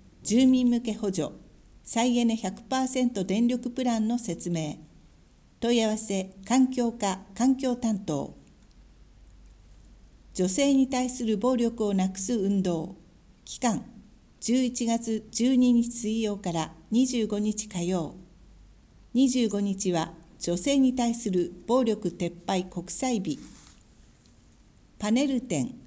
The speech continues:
期間、十一月十七日月曜から二十一日金曜。場所、市役所一階市民ホール。旧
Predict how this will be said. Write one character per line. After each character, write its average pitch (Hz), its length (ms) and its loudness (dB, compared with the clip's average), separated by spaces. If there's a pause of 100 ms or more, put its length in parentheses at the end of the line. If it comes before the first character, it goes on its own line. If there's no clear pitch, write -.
(500)
期 - 140 -12
間、 233 260 -2 (640)
十 220 100 -2
一 269 320 0
月 240 260 0
十 247 300 0
七 226 240 0
日 220 300 -2
月 190 320 0
曜 247 160 0
か 196 120 -6
ら 156 200 -4 (120)
二 254 200 4
十 233 220 -2
一 202 220 -4
日 208 280 -4
金 196 260 -4
曜。 180 300 -2 (600)
場 185 140 -2
所、 196 320 -2 (400)
市 - 200 -4
役 269 220 -2
所 - 440 -2
一 190 100 -4
階 226 320 0
市 - 160 -2
民 233 220 4
ホ 220 180 -2
ー 170 40 -2
ル。 - 160 -8 (1700)
旧 262 380 0